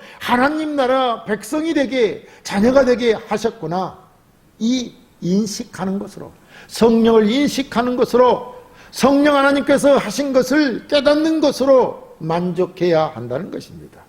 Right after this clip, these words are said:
우리가 성령의 역사를 인식하는 것은 예수 그리스도께서 이 세상에 오셔서 우리의 죄를 대신하여 죽으셨으며 삼 일 만에 부활하셨고 승천하셨으며 재림하실 것을 믿는 것입니다.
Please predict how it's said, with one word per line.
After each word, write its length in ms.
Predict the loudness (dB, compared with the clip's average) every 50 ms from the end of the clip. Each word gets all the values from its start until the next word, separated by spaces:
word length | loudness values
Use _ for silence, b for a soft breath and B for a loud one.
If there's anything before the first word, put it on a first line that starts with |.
| _ B B B B B B B B 0
우리가 220 | 2 4 4 4
성령의 480 | 4 4 2 4 4 4 4 4 4 4
역사를 300 | 4 4 2 2 2 4
인식하는 540 | 2 2 2 0 2 2 2 2 0 -2 -2
것은 500 | -4 -2 0 -2 -2 -2 -2 -4 -4 -2
예수 400 | -2 -2 -2 -2 -4 -6 -6 -6
그리스도께서 680 | -6 -8 -4 -2 -2 -2 -2 -2 -4 -2 2 2 2 4
이 220 | 4 2 0 -2 -2
세상에 340 | -4 -4 -2 -2 -2 0
오셔서 760 | 2 2 2 2 0 0 0 0 0 0 0 0 -4 -10 -16 B B B B B B
우리의 600 | 2 2 4 6 6 6 6 4 4 2 0 0
죄를 360 | 2 2 2 2 2 0 2
대신하여 640 | 2 0 0 0 -2 -4 -2 0 0 0 0 0 -2
죽으셨으며 800 | -6 -8 -6 -4 -4 -4 -6 -8 -12 -10 -10 -10 -10 -10 -14 -18
삼 320 | -20 -12 -6 -4 -2 -2
일 160 | -2 -2 -2
만에 420 | -2 0 0 0 0 0 0 -2 0
부활하셨고 760 | 0 0 2 2 2 0 -2 -6 -8 -8 -8 -8 -8 -8 B B B B B B
승천하셨으며 1120 | -4 -2 0 0 0 -2 -4 -2 0 0 2 0 0 0 0 -2 -2 -6 -10 -12 -12 -14 -16 B B B B B B
재림하실 840 | -2 2 2 4 4 4 2 2 2 2 2 0 0 -2 -4 -6 -2
것을 560 | -2 -2 0 0 0 0 -4 -8 -12 -16 -16 -10
믿는 760 | -4 0 2 4 4 4 4 2 2 0 0 0 -2 -4 0
것입니다. 540 | 0 0 0 0 -6 -12 -12 -14 -16 -18